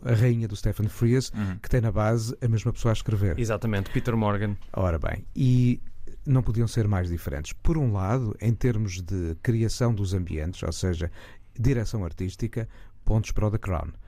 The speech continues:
Speaker 1: Acho muito mais credível o Balmoral, ou seja, o castelo na Escócia que vemos, eh, no The Crown, do que as salas bem arranjadas que vemos no filme do Stephen Frears, que podiam ser em Londres ou noutra cidade qualquer,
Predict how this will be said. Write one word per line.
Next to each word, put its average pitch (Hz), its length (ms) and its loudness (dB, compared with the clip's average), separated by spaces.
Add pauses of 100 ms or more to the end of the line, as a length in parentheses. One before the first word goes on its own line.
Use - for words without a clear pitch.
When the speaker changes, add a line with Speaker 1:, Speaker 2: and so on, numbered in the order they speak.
(280)
Speaker 1:
Acho 90 320 0
muito 123 240 4
mais 92 200 0
credível 110 600 2
o 127 120 2
Balmoral, 107 680 2
ou 101 100 -2
seja, 87 240 -4
o - 40 -6
castelo 104 420 0
na 98 100 2
Escócia 92 640 0 (280)
que 117 100 2
vemos, 107 640 2
eh, 76 100 -6
no 80 180 -6
The 107 80 0
Crown, 117 400 2 (380)
do 123 180 2
que 160 380 2 (260)
as 87 560 0
salas 127 640 0
bem 101 360 0
arranjadas 113 760 0
que - 140 -8
vemos 98 280 0
no 107 100 -2
filme 104 220 2
do 104 60 -2
Stephen 110 380 -2
Frears, 127 280 -2
que - 60 -18
podiam 101 220 2
ser 87 180 0
em 87 120 2
Londres 90 400 -2 (360)
ou 85 140 0
noutra 90 260 0
cidade 87 320 2
qualquer, 90 460 0